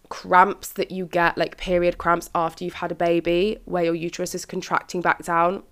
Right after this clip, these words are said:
that's oxytocin doing that. So it has lots of roles, but it is also responsible for milk release. So the two main hormones that play a role in breastfeeding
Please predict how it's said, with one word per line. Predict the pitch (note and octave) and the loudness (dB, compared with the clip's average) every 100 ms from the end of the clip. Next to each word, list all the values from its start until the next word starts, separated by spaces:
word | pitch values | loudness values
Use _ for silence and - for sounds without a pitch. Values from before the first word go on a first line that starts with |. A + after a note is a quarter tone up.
| - | 0
that's | F3 - | 0 0
oxytocin | - - E3+ D#3+ D#3 E3+ | -6 -8 -6 -6 -4 -4
doing | E3 E3 E3 | 0 0 2
that. | E3+ G3 - - - - - - | 0 0 -4 -18 -20 -20 -20 -8
So | - | 4
it | G#3 | 6
has | - G3 G3 | 8 6 6
lots | G3 - | 2 0
of | G3 | 0
roles, | E3+ D#3+ E3+ F3 - - - - - | 4 6 4 0 -10 -20 -20 -10 6
but | G3 E3+ - - - - _ - | 8 10 6 -4 -10 -14 _ -2
it | A3 | 0
is | G#3 | 4
also | F#3+ F#3+ G#3 | 4 4 2
responsible | A3 A3 D#3+ - E3+ | 2 0 -4 -4 -6
for | E3 E3+ | -4 0
milk | E3+ - - | 0 0 -2
release. | E3+ D#3+ G#3 - - _ _ - - | 0 2 0 -6 -16 _ _ -20 -14
So | - G3+ | -2 0
the | F#3 | 0
two | - G3+ G3+ | 0 2 2
main | G#3 F3+ F3 | 2 0 0
hormones | E3+ E3+ D#3+ D#3+ E3 | 0 0 0 -2 -4
that | - | -8
play | - E3+ | -2 0
a | E3 | 0
role | D#3+ D#3 D#3+ D#3+ - | 2 2 0 -4 -8
in | - | -4
breastfeeding | D#3+ D#3+ - E3 F3 E3 E3+ | -2 -2 -4 -4 -2 -2 -2